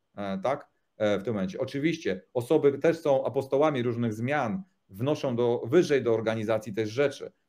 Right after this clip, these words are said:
ale my popatrzymy procesem sprzedażowym i jego skutecznością i konwersją, jakby, tak? Pierw trzeba tam uderzyć do takiego, e, poziomu. Macie kilka rozwiązań dodatkowo do researchu, jedno wymieniłem, LinkedIn Sales Navigator na przykład.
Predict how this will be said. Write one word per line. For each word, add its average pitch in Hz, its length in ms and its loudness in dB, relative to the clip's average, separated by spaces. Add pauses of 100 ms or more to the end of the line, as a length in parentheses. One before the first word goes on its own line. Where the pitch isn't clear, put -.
(200)
ale 120 500 -2
my 135 120 -2
popatrzymy 147 560 2
procesem 139 500 -4
sprzedażowym 139 560 2
i 135 40 -6
jego 135 180 -2
skutecznością 143 640 -4
i 127 100 -10
konwersją, 123 600 0
jakby, 95 220 -4
tak? 135 280 -4 (240)
Pierw 151 280 4
trzeba 131 220 -2
tam 131 220 -2
uderzyć 117 520 -2
do 107 80 -4
takiego, 113 600 0
e, 107 100 -4
poziomu. 104 480 0 (500)
Macie 175 300 0
kilka 160 320 2
rozwiązań 127 560 2
dodatkowo 131 480 2
do 127 120 0
researchu, 117 440 0
jedno 131 240 0
wymieniłem, 117 480 0
LinkedIn 139 300 -4
Sales 127 220 -2
Navigator 107 640 0 (280)
na 107 100 -2
przykład. - 480 -2